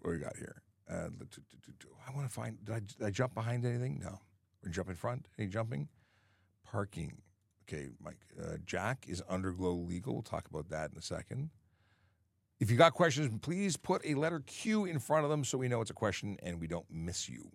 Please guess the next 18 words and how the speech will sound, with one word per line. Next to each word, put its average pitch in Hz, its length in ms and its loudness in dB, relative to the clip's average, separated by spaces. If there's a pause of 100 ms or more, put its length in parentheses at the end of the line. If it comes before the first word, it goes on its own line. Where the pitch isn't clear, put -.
(760)
'Cause 87 260 -2
sometimes 69 560 -2
y'all 73 160 0
talk 90 260 -2
to 76 100 -6
each 69 160 -4
other 71 320 -4
inside 73 440 -4
the - 60 -12
chat, - 380 0
and 92 100 -2
that's 143 140 0
wonderful 147 540 2
'cause - 120 -12
we 87 140 -2
are 71 140 0
a - 40 -10
community. - 500 -6